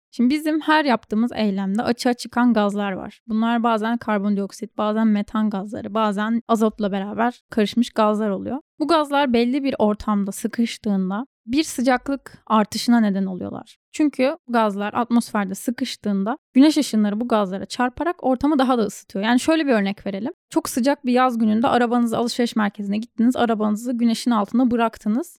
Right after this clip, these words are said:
O zaman dışarıdan içeriye geldiğinizde arabanız daha sıcak oluyor. Neden? Çünkü içeride bir gaz sıkıştı ve güneşin ışınıyla orası daha çok ısındı. Bunun nedeni tamamen bu.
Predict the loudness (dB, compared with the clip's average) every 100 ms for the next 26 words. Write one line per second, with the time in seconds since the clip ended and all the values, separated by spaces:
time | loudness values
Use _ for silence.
0 | _ 2 4 4 4 2 2 2 2 2
1 | 2 0 2 2 2 2 2 2 4 4
2 | 4 0 0 -4 -4 -8 -6 -2 0 2
3 | 2 4 2 0 0 0 2 0 0 2
4 | 2 0 -8 -8 -10 -4 -2 0 2 6
5 | 4 4 -2 -2 0 0 0 0 0 -2
6 | -4 -4 -4 -8 -10 -8 -4 -4 2 4
7 | 4 2 0 0 -2 -2 -4 -4